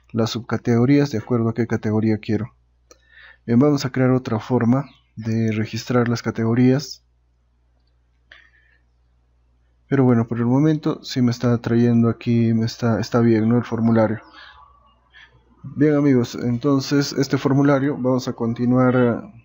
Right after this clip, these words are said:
modificando aquí las partes. Por ejemplo, aquí en nombre va a ser título, esto de código de barras, precio de venta, esto ya no va. El extracto sí va, la descripción larga también sí va, pero la vamos a hacer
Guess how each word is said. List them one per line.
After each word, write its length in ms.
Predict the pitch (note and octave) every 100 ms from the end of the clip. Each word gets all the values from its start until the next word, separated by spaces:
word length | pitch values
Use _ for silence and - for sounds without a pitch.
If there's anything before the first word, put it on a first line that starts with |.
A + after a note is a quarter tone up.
| _
modificando 680 | B2 B2 B2 B2+ C#3+ C#3 C3
aquí 140 | C3
las 180 | C3 B2+
partes. 420 | C3+ B2+ C3+ D3
Por 140 | - A#2
ejemplo, 240 | B2 A#2
aquí 260 | A2+ C3 B2+
en 120 | B2+
nombre 280 | C#3 C3 C3
va 120 | A2+
a 20 |
ser 180 | - G#2+
título, 680 | - D#3+ - C3 C3 C3+
esto 200 | A#2 -
de 80 | A2+
código 320 | A#2 A#2+ A#2
de 80 | A2+
barras, 400 | A2+ B2 A#2+ A#2
precio 260 | - A#2 A#2
de 80 | A#2+
venta, 240 | B2 A#2
esto 160 | A2 A#2
ya 100 | A#2
no 120 | B2
va. 240 | C#3 C3+ - - - - -
El 120 | G#2+
extracto 440 | A2+ - A#2 -
sí 140 | G#2+ A#2+
va, 300 | B2 C3 C3 - _ _ _
la 80 | -
descripción 500 | G#2+ - A2+ - C#3+
larga 300 | D3 C#3+ D3+
también 680 | D3+ A#2 A#2 A#2+ A#2 G2+ F#2+
sí 220 | - C3
va, 180 | B2+ C3+
pero 380 | C3 C3+ - _ _ - - - -
la 80 | -
vamos 320 | A#2 A#2 A#2
a 40 | A2+
hacer 760 | - B2 A#2+ A#2 A#2 A#2 A#2